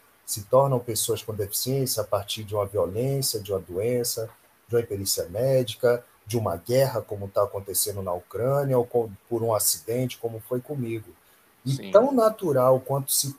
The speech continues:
Speaker 1: nascer pessoa com deficiência é se tornar pessoa com deficiência com o aumento da expectativa de, de, de vida e o desgaste previsível do seu corpo, do seu organismo.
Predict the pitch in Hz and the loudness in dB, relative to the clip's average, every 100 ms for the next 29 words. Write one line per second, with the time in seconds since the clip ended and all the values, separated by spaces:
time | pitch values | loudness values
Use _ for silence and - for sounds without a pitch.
0 | _ - 123 127 - - - 180 214 214 | _ -4 0 2 2 2 2 2 0 -4
1 | _ _ _ _ 127 - 123 117 113 110 | _ _ _ _ -2 0 2 0 0 -2
2 | - - 139 175 - 147 - 190 - 135 | 0 -2 -2 -2 0 2 2 0 2 2
3 | 113 123 190 190 156 - 143 131 120 113 | 2 -2 -4 -4 -2 -2 -2 -2 -4 -4
4 | - 104 110 151 185 - 95 - _ _ | -6 -6 -6 -6 -6 -8 -10 -14 _ _
5 | - 170 151 170 196 160 156 - 151 135 | 2 4 4 0 -2 -2 -2 0 -4 -4
6 | - 160 120 110 98 98 90 - 90 90 | -2 -4 -4 -6 -6 -8 -14 -18 -20 -14
7 | 98 98 160 180 123 95 - _ _ _ | -12 -6 -4 0 0 -2 -8 _ _ _
8 | 165 202 190 151 185 190 - 202 208 196 | -2 0 0 0 0 0 -4 0 0 2
9 | 147 190 139 120 - 131 107 - 147 175 | 0 0 -2 -2 -2 -2 -2 0 2 2
10 | - 165 160 175 175 175 160 147 175 170 | -2 -4 0 4 4 4 0 0 -4 -6